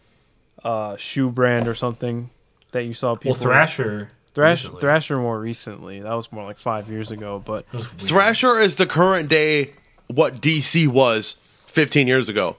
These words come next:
Speaker 1: And for me in high school, uh, Etnies became just like, uh, everyone had Etnies, e-, and they, you know,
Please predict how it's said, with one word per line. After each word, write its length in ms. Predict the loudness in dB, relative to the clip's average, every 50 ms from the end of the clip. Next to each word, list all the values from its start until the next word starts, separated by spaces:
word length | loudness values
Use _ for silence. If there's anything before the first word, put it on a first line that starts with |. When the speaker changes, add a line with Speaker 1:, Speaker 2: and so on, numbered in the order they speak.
| _ _ -8
Speaker 1:
And 280 | -6 -6 -6 -6 -8 -10
for 200 | -6 -4 -2 0
me 180 | 0 2 2 2
in 80 | 2
high 160 | 2 2 0 0
school, 440 | 0 0 0 2 4 4 2 0 -2
uh, 460 | -4 -4 0 0 0 0 0 -2 -4 -8 -8
Etnies 440 | -6 -6 -4 -4 -4 -4 -4 -4 -6
became 400 | -8 -8 -8 -6 -6 -6 -6 -6
just 180 | -8 -10 -8 -8
like, 280 | -10 -10 -12 -16 -20 -20 -20 -20 -20 -20 -20 -20 -20 -20 -20 -20 -16 -10
uh, 140 | -8 -8 -6 -2
everyone 400 | 0 0 2 2 2 2 2 0
had 160 | 0 0 -2 0
Etnies, 500 | 0 -2 -2 -4 -8 -10 -10 -12 -14 -12
e-, 200 | -10 -10 -10 -8
and 160 | -8 -6 -6 -6
they, 200 | -6 -6 -8 -10 -14 -20 _ _ _ _ _ _ _ _ _ _
you 120 | -8 -8 -6
know, 220 | -6 -6 -8 -10